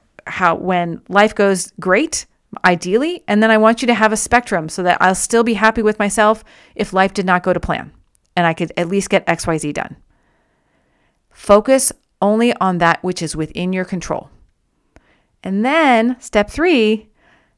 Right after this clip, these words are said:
I want you to put an appointment in your calendar right now for January thirty-first. And I want you to make that appointment to reflect back on the progress you have made and purposefully set time aside to feel good about yourself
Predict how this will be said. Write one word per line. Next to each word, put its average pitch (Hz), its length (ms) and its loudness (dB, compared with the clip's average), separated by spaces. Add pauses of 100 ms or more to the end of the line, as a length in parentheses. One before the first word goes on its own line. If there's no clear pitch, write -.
(140)
I 185 80 2
want 269 220 2
you 330 80 -6
to 349 60 -2
put 240 220 2
an 196 100 0
appointment - 520 -4
in 185 120 -4
your 226 100 0
calendar 202 560 0
right 180 220 2
now 180 320 -2
for - 140 -8
January 214 600 -2
thirty-first. - 760 -6 (600)
And 170 80 -6
I - 20 -2
want 180 220 -6
you 220 100 -4
to 190 440 -6 (460)
make 196 360 -2
that 214 160 4
appointment 208 440 -2
to 185 120 -8
reflect 190 500 -4
back 160 300 0
on 165 100 -4
the 156 80 -6
progress - 600 -4
you 165 100 -10
have 160 180 -10
made - 340 -10 (440)
and 165 220 -8
purposefully 220 760 -2 (100)
set 214 240 -2
time 220 200 -2
aside 175 360 -2
to - 80 -18
feel 180 160 -6
good 185 260 -2
about - 180 0
yourself - 380 -6